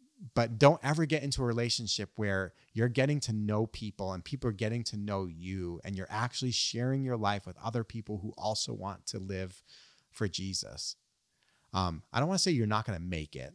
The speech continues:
right? That's, that's probably a little too dramatic. Um, but boy, you're just, you're not gonna flourish. You're not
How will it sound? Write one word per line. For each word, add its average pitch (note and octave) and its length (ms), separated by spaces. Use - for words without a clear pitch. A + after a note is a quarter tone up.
right? G2 180
That's, - 440
that's G#2 160
probably G#2 300
a F#2+ 60
little F#2 460
too - 160
dramatic. D#2+ 540
Um, F2 420
but - 220
boy, A2+ 320
you're A#2 240
just, D3+ 380
you're A#2 120
not C3 260
gonna F#3+ 120
flourish. - 760
You're B2+ 100
not E3 200